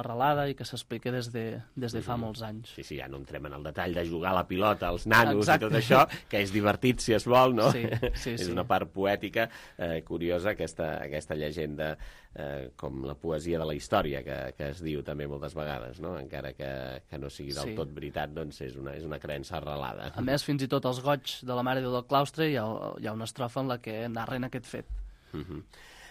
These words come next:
Speaker 2: Avui parlem amb Pere Quadrenc, confrare de la Confraria de la Mare de Déu del Claustre a Solsona. Em, un breu apunt sobre com és la imatge,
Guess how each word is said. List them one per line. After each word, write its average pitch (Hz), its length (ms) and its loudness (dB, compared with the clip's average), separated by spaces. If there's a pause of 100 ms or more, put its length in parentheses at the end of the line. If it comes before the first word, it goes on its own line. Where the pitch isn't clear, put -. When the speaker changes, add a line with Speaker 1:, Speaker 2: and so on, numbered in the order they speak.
(120)
Speaker 2:
Avui 78 480 -2
parlem 78 500 -2
amb 78 300 -2
Pere 78 320 -2
Quadrenc, 87 460 0
confrare 80 420 -2
de 78 80 -2
la 73 140 -2
Confraria 73 580 -4
de 73 80 -2
la 76 80 0
Mare 76 220 -2
de 76 80 -2
Déu 76 100 -2
del 73 260 -4
Claustre 82 680 -2 (240)
a 76 140 -2
Solsona. 82 500 -2 (240)
Em, 76 240 -8
un 95 520 0
breu 95 280 2
apunt 92 300 0
sobre 82 760 0
com 101 240 4
és 92 180 2
la 87 140 2
imatge, 85 600 2